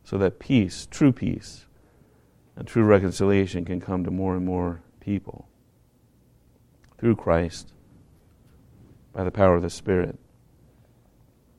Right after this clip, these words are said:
So God speaks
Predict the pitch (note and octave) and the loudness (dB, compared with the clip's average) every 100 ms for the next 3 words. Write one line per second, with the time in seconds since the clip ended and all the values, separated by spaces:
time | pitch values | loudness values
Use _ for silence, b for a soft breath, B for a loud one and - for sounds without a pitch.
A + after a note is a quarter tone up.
0 | - - _ _ _ _ _ _ _ _ | -20 -20 _ _ _ _ _ _ _ _
1 | _ _ _ _ _ - C#3 D3 - - | _ _ _ _ _ 8 12 12 10 4
2 | C3+ - | 4 4